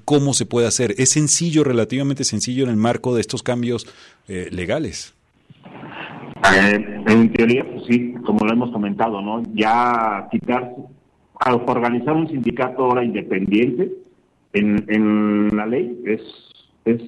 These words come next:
Speaker 2: ¿cómo te puedo decir? Es rápido, ¿no? Pero ya en los hechos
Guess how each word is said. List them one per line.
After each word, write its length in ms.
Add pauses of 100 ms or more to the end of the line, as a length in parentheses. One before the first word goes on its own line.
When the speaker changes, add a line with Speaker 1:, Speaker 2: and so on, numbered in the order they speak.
Speaker 2:
¿cómo 160
te 80
puedo 160
decir? 260
Es 60
rápido, 420
¿no? 300 (340)
Pero 260 (220)
ya 240
en 160
los 180
hechos 600